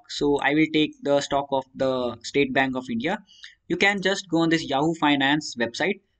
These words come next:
and we are also going to use this website for scraping the data, uh, stock data for our analysis, right? So you can search for any, uh, stock. So let me search for State Bank of India, and you can get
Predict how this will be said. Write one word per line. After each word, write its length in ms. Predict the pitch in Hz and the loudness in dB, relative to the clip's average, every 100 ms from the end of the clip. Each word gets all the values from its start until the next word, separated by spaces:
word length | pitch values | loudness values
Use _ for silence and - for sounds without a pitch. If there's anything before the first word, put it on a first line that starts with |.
| _ | _
and 280 | 139 143 147 | 0 2 2
we 60 | 151 | 2
are 60 | 156 | 2
also 240 | 156 170 | 0 0
going 160 | 160 160 | -2 -2
to 80 | 143 | 0
use 280 | 143 156 | 2 2
this 180 | 151 147 | 2 -2
website 420 | 135 135 - 147 143 | -2 -6 -2 -2 -2
for 180 | 131 127 | -4 -4
scraping 640 | 123 - - 151 160 185 185 | -4 -12 -2 -2 0 -2 0
the 120 | 156 | 0
data, 380 | 127 123 147 208 - _ | -2 -4 -4 -6 -10 _
uh, 200 | 123 120 | -2 -2
stock 280 | 117 151 147 | 0 -2 -2
data 320 | 135 117 165 202 _ _ _ | -4 -4 -4 -6 _ _ _
for 220 | 143 135 | 0 2
our 260 | 131 127 127 - - | 2 0 -2 -6 -2
analysis, 600 | 127 113 101 104 - - | 0 0 -6 -10 -12 -4
right? 200 | 151 143 | -4 -2
So 80 | 147 | -2
you 100 | 143 | 0
can 180 | 156 160 | 2 0
search 320 | - 156 156 | 0 -4 -4
for 180 | 151 143 - | -4 -4 -4
any, 280 | 147 165 160 _ _ _ - | -4 -4 -6 _ _ _ -6
uh, 200 | 123 117 | -2 -2
stock. 340 | - 156 - | -2 -4 -4
So 120 | - | -6
let 200 | 139 151 | -2 -2
me 100 | 160 | -2
search 240 | 156 143 139 | -4 -4 -4
for 140 | 135 | -6
State 460 | 135 - 139 143 147 - _ _ _ _ _ - | -6 -6 -4 -2 -4 -10 _ _ _ _ _ -8
Bank 480 | 127 135 135 139 135 - - - _ _ _ _ _ _ _ _ | -6 -4 -4 -6 -12 -20 -20 -20 _ _ _ _ _ _ _ _
of 160 | 131 131 | -2 2
India, 320 | 165 175 147 151 _ _ - | 2 4 2 -6 _ _ -2
and 300 | 139 143 151 | 0 2 2
you 80 | |
can 360 | 185 185 180 143 | 2 0 0 -2
get 160 | 156 | -2